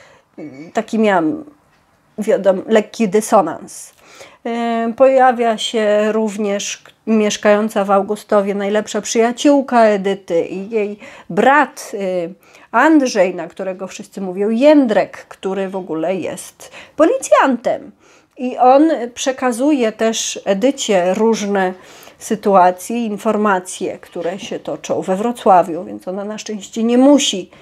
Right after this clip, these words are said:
specjalnie, e, i-, jechać, y, do Wrocławia,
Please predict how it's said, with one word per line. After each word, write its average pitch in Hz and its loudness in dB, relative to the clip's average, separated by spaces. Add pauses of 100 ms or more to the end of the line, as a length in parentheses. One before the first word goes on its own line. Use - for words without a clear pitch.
(200)
specjalnie, 180 -4 (420)
e, 175 -2 (220)
i-, 196 -6 (200)
jechać, 202 0
y, 156 -8
do 151 -2 (460)
Wrocławia, 196 -2